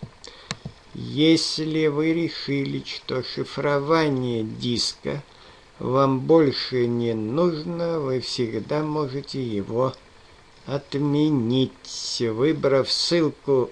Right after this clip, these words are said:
"Выключить BitLocker" в окне, показанном на рисунке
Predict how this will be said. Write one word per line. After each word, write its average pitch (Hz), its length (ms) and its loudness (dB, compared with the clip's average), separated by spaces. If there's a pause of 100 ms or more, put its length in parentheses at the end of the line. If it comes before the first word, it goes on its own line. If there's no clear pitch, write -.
"Выключить 156 1300 -4
BitLocker" 117 1160 -2 (960)
в 117 140 -4
окне, 123 840 2 (300)
показанном 151 920 -4 (300)
на 113 220 -4
рисунке 139 960 -2